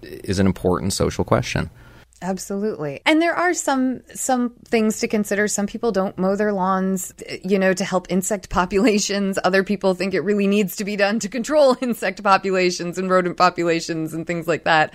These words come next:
Speaker 2: Some people like that f-, kind of freer, um, I don't wanna say messier, but just kind of more wild look,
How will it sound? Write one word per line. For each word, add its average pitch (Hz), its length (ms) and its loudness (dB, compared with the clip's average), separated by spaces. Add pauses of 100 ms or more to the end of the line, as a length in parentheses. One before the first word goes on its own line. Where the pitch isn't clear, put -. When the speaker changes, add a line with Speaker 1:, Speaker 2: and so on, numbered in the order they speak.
(580)
Speaker 2:
Some 185 480 2
people 190 580 0 (360)
like 196 600 0
that 208 300 2
f-, - 120 -16 (220)
kind 208 220 4
of 180 120 -2 (300)
freer, 226 960 -2
um, 185 560 2
I 226 60 2
don't 285 240 2
wanna 220 320 2
say 185 260 -2
messier, 170 560 2
but 220 160 2
just - 200 -2
kind 320 160 0
of 262 100 -2
more 269 240 2
wild 220 640 2
look, 254 360 -2